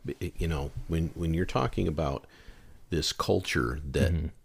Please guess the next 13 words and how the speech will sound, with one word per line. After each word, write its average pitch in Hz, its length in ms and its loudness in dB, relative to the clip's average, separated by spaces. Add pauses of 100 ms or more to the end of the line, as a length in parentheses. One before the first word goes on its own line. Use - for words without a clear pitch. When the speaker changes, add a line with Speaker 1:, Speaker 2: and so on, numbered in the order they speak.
(320)
Speaker 1:
you 69 140 -2
know, 52 220 -6
raises 82 480 2
people 80 320 0
up - 120 -4
on 69 140 -2
pedestals 73 600 -2
for 67 300 -4
the 65 120 -6
way 69 220 0
they 67 160 -2
look, 65 400 -6 (360)
Speaker 2:
Mm-hmm. 82 180 2